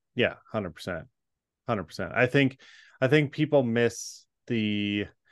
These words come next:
understanding that, uh, well, and I think that's just because, you know, our parents and the parents before them,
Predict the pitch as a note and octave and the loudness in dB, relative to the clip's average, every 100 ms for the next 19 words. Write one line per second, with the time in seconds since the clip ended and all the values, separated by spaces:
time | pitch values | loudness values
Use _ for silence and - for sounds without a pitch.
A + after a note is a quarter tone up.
0 | _ _ B2+ A#2+ A#2 - A#2 A2 G2+ G2 | _ _ 0 2 2 0 0 0 -2 -4
1 | F#2+ G2 F#2 F#2 - - - - B2+ B2+ | -2 0 0 0 -4 -20 -20 -2 2 2
2 | C#3+ D3 C3+ C3 A#2+ C#3+ A#2+ C3 A#2+ - | 6 6 6 4 0 -2 0 0 -2 -4
3 | B2+ - _ _ - A#2+ G#2+ A#2+ A2 G#2+ | -6 -6 _ _ -6 -6 -4 0 2 0
4 | F#2+ - - - A2 G#2 G2+ G#2+ D#2 G#2+ | -6 -14 -16 -10 -6 -2 -2 0 0 0
5 | A2 A2+ G2+ G2+ G#2+ - G#2+ G2+ - G2+ | -2 0 0 0 -2 -4 -6 -6 -4 -4
6 | G2+ - G#2+ A2 A2 G2 G#2+ G2+ A#2+ | -4 -8 -10 -4 -4 -2 -2 -2 -4